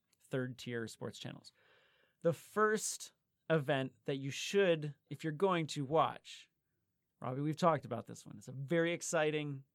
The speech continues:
event, the modern pentathlon.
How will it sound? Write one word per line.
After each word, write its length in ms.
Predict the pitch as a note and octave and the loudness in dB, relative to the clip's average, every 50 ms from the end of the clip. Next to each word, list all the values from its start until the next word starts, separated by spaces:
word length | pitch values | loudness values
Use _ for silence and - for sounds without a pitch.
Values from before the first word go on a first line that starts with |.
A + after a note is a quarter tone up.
| _ _ _ _ _ C#3+ | _ _ _ _ _ -8
event, 400 | C#3 B2 D3+ D#3 E3 E3 - _ _ _ _ _ _ _ _ _ | -2 -2 0 -2 -2 -4 -10 _ _ _ _ _ _ _ _ _
the 140 | C#3 C3+ | -6 -6
modern 680 | B2 A#2+ C3+ D3+ D3+ D#3+ E3+ F3 F3+ F#3 F3+ F3 F3+ F3 - - _ _ - | -4 -2 2 4 6 6 6 4 4 2 0 0 -2 -2 -4 -8 _ _ -2
pentathlon. 920 | - E3 D#3 D3+ C3+ - - D3 C#3 C#3 - B2 A2 - - - - - | 0 0 0 0 -2 0 0 0 0 2 -2 -4 -4 -4 -8 -8 -10 -16